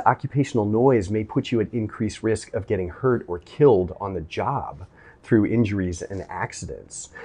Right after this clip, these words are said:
So for the past year, we've been collecting data here in the state of Michigan and also in Illinois and Ohio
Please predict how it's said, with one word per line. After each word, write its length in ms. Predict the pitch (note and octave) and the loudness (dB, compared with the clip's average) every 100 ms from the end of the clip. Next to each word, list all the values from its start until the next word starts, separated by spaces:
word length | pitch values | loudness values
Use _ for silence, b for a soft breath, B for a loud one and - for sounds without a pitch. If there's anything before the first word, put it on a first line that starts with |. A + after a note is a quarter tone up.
| B | B
So 320 | - C3+ A#2+ | 6 12 12
for 120 | A#2 B2 | 12 6
the 80 | |
past 340 | A2 D3+ D#3 - | 4 6 4 4
year, 340 | A#2+ F3+ D#3+ | 4 8 8
we've 180 | A2+ A2 | 6 4
been 160 | A#2+ G#2+ | 0 0
collecting 460 | A#2 A2+ - G#2+ | 2 2 2 -2
data 300 | G2 A2+ A2 | 0 4 4
here 200 | F2+ A#2+ | 4 2
in 60 | A#2+ | 2
the 80 | A2 | 0
state 240 | - A2 | 0 0
of 120 | G2 | 2
Michigan 640 | A2 D3 A2 E2+ D#2 G#2 - | 2 2 0 -4 -6 -8 -10
and 100 | G#2 | -8
also 260 | G#2 A#2 A#2 | -6 -2 -2
in 100 | G#2 | 0
Illinois 640 | G#2+ G#2 G2 F#2+ F#2+ E2+ | -2 -2 0 2 2 0
and 120 | F#2 | -4
Ohio 640 | F2 - - A3 F#2+ D2+ - | -6 -4 -2 0 0 -2 -8